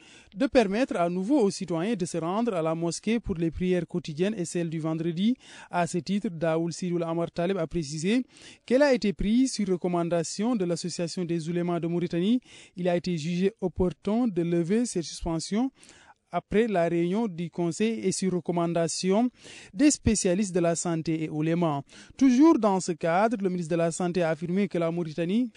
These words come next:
fait partie d'une initiative internationale dénommée covax, ce qui indique Mohamed Nadir Ould Hamid, lui permet d'accéder gratuitement à vingt pour cent des besoins en vaccins gratuitement. Il a par ailleurs déclaré que ces mesures qui ont été prises,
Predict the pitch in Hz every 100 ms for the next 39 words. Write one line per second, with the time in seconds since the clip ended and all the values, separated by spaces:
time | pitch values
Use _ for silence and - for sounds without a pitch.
0 | - - 294 320 226 208 277 233 202 190
1 | 180 175 233 208 180 170 165 160 175 208
2 | 175 170 170 170 - 160 185 208 - 185
3 | - 185 175 175 170 170 147 _ 175 165
4 | 170 175 170 170 180 170 170 151 170 190
5 | 220 - - - - 208 285 262 214 226
6 | 269 180 175 - 175 226 156 170 160 165
7 | 180 233 165 160 151 170 - 156 - 202
8 | 254 170 160 156 165 160 226 180 165 165
9 | 160 - 196 - 156 160 - 165 175 175
10 | 143 - - - - 202 180 170 180 170
11 | 185 170 170 165 156 208 175 180 165 165
12 | 170 156 175 196 208 185 165 165 175 -
13 | 175 202 226 208